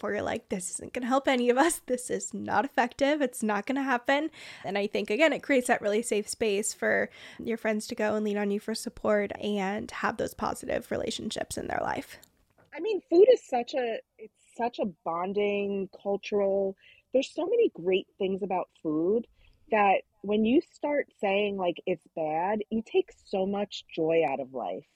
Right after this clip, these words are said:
Speaker 2: you know? Like,
Speaker 1: Yeah.
Speaker 2: think of all the times, all the memories I know I have growing up. So many of those revolve around food.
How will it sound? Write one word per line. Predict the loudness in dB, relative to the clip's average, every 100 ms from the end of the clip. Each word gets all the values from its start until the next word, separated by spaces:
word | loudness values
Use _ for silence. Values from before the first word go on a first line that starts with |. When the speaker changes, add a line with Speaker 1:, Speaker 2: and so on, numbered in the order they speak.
| _
Speaker 2:
you | 2
know? | 4 4 4
Like, | 8 6
Speaker 1:
Yeah. | 6 -6 -16 _ _ _
Speaker 2:
think | 4 6
of | 6
all | 6 4
the | 2
times, | 2 0 0 -2 -6 _ _ _ _ -4
all | -2
the | 0
memories | 0 -2 0 0 0 -2 _ _ _ _ -4
I | -2
know | 0
I | 2 0
have | -2 -4 -4 -4 -12 _
growing | 0 0 0 -2
up. | -4 -6 -14 -12 -2
So | 0
many | 4 2
of | 4
those | 2 2
revolve | 0 -4 -2 -2
around | -2 -4 -4 -6
food. | 0 2 2 2